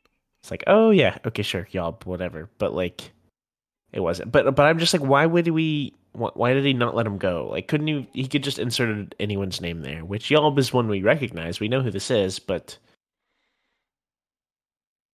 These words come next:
it se-, it seems like a little much to, like, bring him back, I guess. Um, I was kinda confused. Um, 'cause, like, there's, there's letting a big character die, which changes a lot of things, but someone, like,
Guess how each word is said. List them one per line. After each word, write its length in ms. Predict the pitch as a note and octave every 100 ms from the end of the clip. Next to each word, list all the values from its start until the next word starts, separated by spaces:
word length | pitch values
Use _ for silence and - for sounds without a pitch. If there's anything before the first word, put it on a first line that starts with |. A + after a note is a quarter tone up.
| _
it 160 | B2+ A#2+
se-, 240 | C3+ B2+ -
it 120 | A2+
seems 300 | C#3+ C#3 C#3
like 140 | A#2
a 40 | A2+
little 260 | A2 G#2
much 380 | F#2 F#2 - -
to, 100 | -
like, 300 | G2 D#2+ - G2
bring 220 | G#2 F#2
him 360 | G2+ F2 D#2 D2+
back, 420 | - D#2+ D2 - -
I 60 |
guess. 500 | D2+ C#2+ C2 - - - _ _ _ _ _ _ _ _ _ _ -
Um, 200 | D2+ G1+
I 140 | D#2
was 200 | G2 A2+ - _ -
kinda 220 | A2 C3
confused. 600 | - E2+ F#2+ D#2 - - _ _ _ _ _ _ _ -
Um, 220 | - A#2 _ _ _ _ _ _ _ _ _ _ _
'cause, 160 | - G#2+
like, 180 | G#2 -
there's, 280 | A2 A2 -
there's 280 | A2+ A2 A#2+
letting 220 | C3 C3+
a 40 |
big 240 | G#2+ A2+ G#2
character 340 | B2 A2+ A2+
die, 200 | G#2+ G#2
which 360 | G2+ G#2 - -
changes 360 | A#2 G2 G2+
a 60 | F#2+
lot 140 | F2+
of 60 | F2+
things, 380 | F#2+ E2 D#2+ -
but 180 | F2+
someone, 360 | - C3 A2+ G#2+
like, 260 | G#2 F2+